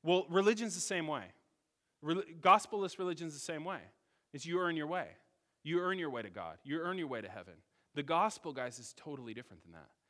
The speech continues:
The gospel's a gift, not wages. You get what Jesus earned because he got what you earned on the cross. It, it's about a gift. It's about grace. Um, and you know what's cool?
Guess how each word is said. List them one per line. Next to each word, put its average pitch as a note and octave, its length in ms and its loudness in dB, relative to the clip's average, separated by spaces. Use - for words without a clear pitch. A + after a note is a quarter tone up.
The C3 80 -8
gospel's C#3+ 500 0
a G#2+ 60 -14
gift, F2+ 500 -16
not A2 200 -10
wages. E2+ 460 -16
You E3 280 -8
get D#3 260 -4
what A#2+ 140 -8
Jesus A#2 580 -12
earned F#2 300 -12
because G#2+ 320 -12
he B2+ 160 -12
got A2 240 -6
what G#2 180 -14
you G#2 160 -14
earned D#2+ 280 -20
on F#2 100 -16
the F2 80 -20
cross. - 480 -16
It, A2+ 180 -12
it's A2+ 220 -12
about A2 440 -2
a G#2 60 -12
gift. F#2+ 460 -12
It's - 120 -20
about F2+ 320 -8
grace. - 520 -12
Um, G2 300 -8
and E3 140 -6
you F3 80 -8
know A3 60 -8
what's A3+ 140 -14
cool? F3+ 320 -10